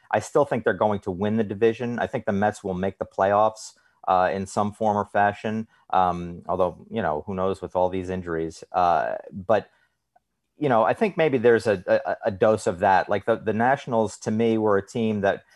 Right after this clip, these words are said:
that could be good if everything went right with the pitching. And, you know, eh, I don't know. You know, they have the best hitter in baseball, maybe, in Juan Soto. And, and, uh, you know, but it, it just hasn't clicked for them. And,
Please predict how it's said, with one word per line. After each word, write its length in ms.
that 160
could 160
be 80
good 480
if 520
everything 340
went 160
right 200
with 140
the 60
pitching. 640
And, 320
you 80
know, 60
eh, 680
I 60
don't 140
know. 320
You 60
know, 100
they 80
have 120
the 80
best 240
hitter 200
in 120
baseball, 420
maybe, 400
in 140
Juan 200
Soto. 520
And, 160
and, 220
uh, 100
you 160
know, 100
but 140
it, 100
it 240
just 160
hasn't 280
clicked 280
for 140
them. 260
And, 140